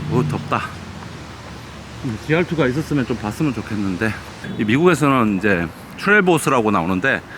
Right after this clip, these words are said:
그게 더 훨씬 더 오프로드 성능은 좋을 것 같아요. 물론 이것도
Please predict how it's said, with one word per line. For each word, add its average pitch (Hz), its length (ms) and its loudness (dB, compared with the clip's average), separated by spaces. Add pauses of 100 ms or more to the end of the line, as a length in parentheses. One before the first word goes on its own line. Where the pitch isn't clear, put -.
(680)
그게 165 640 4
더 117 260 6
훨씬 175 400 2
더 135 120 6
오프로드 151 480 6
성능은 127 560 4 (680)
좋을 131 180 2
것 135 120 -2
같아요. 98 400 0 (320)
물론 151 320 4
이것도 143 580 4